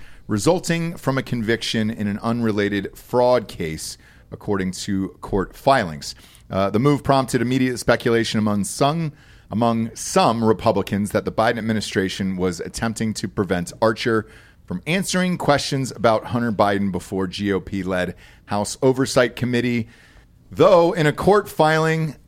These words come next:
the government, uh, explicitly requested that Archer's sentence begin after he completes his congressional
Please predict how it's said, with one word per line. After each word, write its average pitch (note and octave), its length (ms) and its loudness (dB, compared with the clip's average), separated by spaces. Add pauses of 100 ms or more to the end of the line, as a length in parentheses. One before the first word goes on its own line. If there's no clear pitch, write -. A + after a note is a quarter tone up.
(200)
the A2 140 2
government, C#3 640 0
uh, A#2 400 6
explicitly A#2 880 0
requested A2+ 640 2
that G#2+ 180 2
Archer's G#2+ 400 0
sentence A#2 460 0
begin G2 520 0
after B2 540 0
he G#2+ 340 -6
completes G2 600 -6
his F#2+ 220 -4
congressional E2+ 600 -6